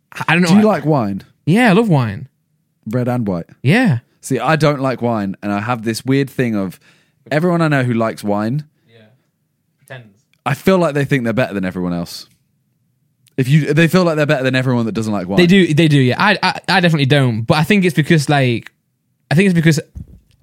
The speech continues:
Speaker 1: when I first tried wine when I was younger, I didn't like it, and then I did after a while.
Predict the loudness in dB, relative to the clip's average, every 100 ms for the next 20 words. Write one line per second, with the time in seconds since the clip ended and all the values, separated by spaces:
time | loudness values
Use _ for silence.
0 | _ _ -16 0 2 4 2 4 2 2
1 | -2 0 2 2 2 2 4 4 2 2
2 | 2 2 2 0 0 -2 -2 0 2 2
3 | 0 0 2 2 2 -2 -2 -2 0 0
4 | -2 -6